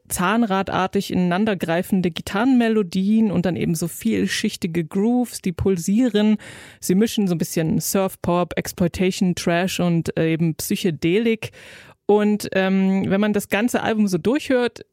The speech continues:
fühlt sich's an wie so Mini-Soundtracks zu Filmen,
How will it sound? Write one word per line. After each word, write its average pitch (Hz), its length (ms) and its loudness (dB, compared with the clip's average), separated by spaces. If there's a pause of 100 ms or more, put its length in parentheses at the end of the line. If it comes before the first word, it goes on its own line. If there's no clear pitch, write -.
(160)
fühlt 247 260 -2
sich's - 180 -2
an 226 280 2
wie 208 220 0
so 196 220 -2
Mini-Soundtracks - 1040 0
zu - 160 -4
Filmen, 233 760 2